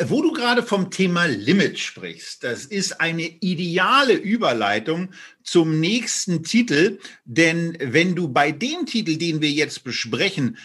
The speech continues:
mit Limiten arbeitest, ja, dann sind diverse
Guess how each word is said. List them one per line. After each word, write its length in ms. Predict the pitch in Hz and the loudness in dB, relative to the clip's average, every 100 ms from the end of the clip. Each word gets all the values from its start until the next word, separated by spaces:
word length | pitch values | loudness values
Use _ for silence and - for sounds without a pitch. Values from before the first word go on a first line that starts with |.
| - | -8
mit 240 | 123 107 120 | 2 4 4
Limiten 560 | 143 202 190 135 120 | 2 2 -2 -2 -4
arbeitest, 880 | - 196 214 123 110 170 247 - - _ - _ _ _ _ _ _ _ _ _ _ | -2 -2 2 0 0 -2 -4 -6 -16 _ -20 _ _ _ _ _ _ _ _ _ _
ja, 200 | 156 143 | -2 0
dann 160 | 139 | -2
sind 400 | 127 151 151 - | -4 -4 -4 -8
diverse 880 | 131 127 147 131 131 131 98 95 80 | -12 -6 -2 2 2 2 -2 -6 -10